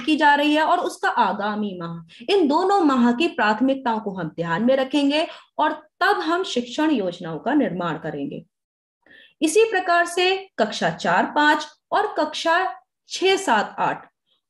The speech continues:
को निपुण लक्ष्य को ध्यान में रखना है और अपनी पाठ्य पुस्तकों को केंद्र में रखकर शिक्षण योजनाएं छोटे समूहों में बनानी है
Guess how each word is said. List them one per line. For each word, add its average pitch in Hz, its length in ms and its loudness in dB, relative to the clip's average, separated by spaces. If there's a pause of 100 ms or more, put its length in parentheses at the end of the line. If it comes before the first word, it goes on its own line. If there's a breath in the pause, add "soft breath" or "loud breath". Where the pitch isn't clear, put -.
को 294 420 2 (180)
निपुण 359 580 0 (140)
लक्ष्य 233 420 -4
को 370 200 -4
ध्यान 330 300 0
में 339 160 -2
रखना 330 340 0
है 339 200 -4
और 339 200 -4
अपनी 330 380 -4
पाठ्य - 600 -2
पुस्तकों 311 580 -8
को 339 220 -8
केंद्र 349 640 -4
में 320 200 0
रखकर 208 420 -4 (560)
शिक्षण 339 420 -2
योजनाएं 196 680 -4
छोटे 208 400 -4
समूहों 165 460 -8
में 262 200 -4
बनानी 165 500 0
है - 120 -16